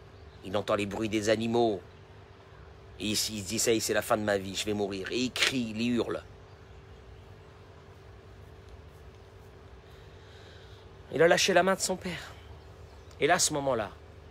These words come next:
de nulle part, dans l'obscurité la plus totale, il reçoit une claque, mais une claque, sa tête, elle fait un tour. C'est son père qui vient de le retrouver. Et qui lui met une baffe.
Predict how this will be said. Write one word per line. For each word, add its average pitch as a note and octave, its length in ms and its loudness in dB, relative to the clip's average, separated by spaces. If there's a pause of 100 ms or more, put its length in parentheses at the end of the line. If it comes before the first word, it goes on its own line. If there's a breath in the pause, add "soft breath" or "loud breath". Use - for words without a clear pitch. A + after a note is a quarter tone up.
(280)
de B2 120 4
nulle C3+ 260 0
part, B2+ 260 6
dans A#2 100 4
l'obscurité A#2 600 0
la A2 100 0
plus - 160 -6
totale, G#2+ 340 0
il A2 120 -4
reçoit B2 400 0
une A#2 200 2
claque, - 500 -4 (440 loud breath)
mais B2+ 160 2
une C3 220 4
claque, - 500 -2 (320 loud breath)
sa - 220 6
tête, C#3+ 180 2
elle B2 60 4
fait C3 140 2
un B2 80 0
tour. - 300 -10 (1300)
C'est - 140 -2
son B2 140 0
père D#3 180 4
qui C3 100 -2
vient B2+ 140 4
de A#2 80 4
le A2 80 4
retrouver. - 440 -4 (1200)
Et - 40 -12
qui - 160 -8
lui A2 120 -4
met C#3 140 -2
une B2 140 0
baffe. C3 560 -2